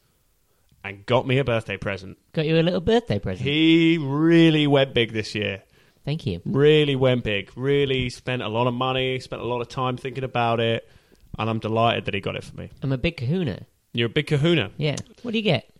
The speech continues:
Speaker 1: Elliot gave me his P S four for two weeks.
Speaker 2: A month, mate.
Speaker 1: Was it a month?
Speaker 2: Yeah.
Speaker 1: Okay.
Speaker 2: A month and a bit, in fact. Probably, like, six weeks.
Speaker 1: Um, what a lovely present that you gave me.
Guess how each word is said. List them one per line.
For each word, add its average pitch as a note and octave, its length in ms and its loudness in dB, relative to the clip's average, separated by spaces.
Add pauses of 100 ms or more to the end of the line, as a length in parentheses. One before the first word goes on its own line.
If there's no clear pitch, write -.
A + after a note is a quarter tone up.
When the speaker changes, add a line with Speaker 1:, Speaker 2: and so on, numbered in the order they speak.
(440)
Speaker 1:
Elliot F#3+ 320 0
gave E3+ 360 6
me A#2+ 520 2
his F3 380 2
P D#3+ 260 2
S D3 180 -2
four A2 340 0
for A#2 140 -10
two C3 400 -4
weeks. - 540 -8 (360)
Speaker 2:
A D3 60 0
month, D3 380 4
mate. A2 320 -4 (280)
Speaker 1:
Was C#3+ 120 0
it D3+ 120 4
a D#3+ 40 0
month? F#3+ 400 2
Speaker 2:
Yeah. B3 300 -6 (180)
Speaker 1:
Okay. A#3 340 2
Speaker 2:
A F3 60 2
month F#3+ 200 0
and D3 100 4
a - 20 4
bit, F#3+ 180 -2
in A#2 80 -4
fact. - 300 -4
Probably, C#3+ 180 0
like, A#2 140 -2
six - 240 -12
weeks. D#3 320 -8 (240)
Speaker 1:
Um, D#3+ 540 -4 (260)
what F#3 180 2
a G#3 40 6
lovely G3 320 4
present D#3+ 380 0
that G2+ 60 -6
you B2 120 -4
gave B2 220 0
me. G2 260 -6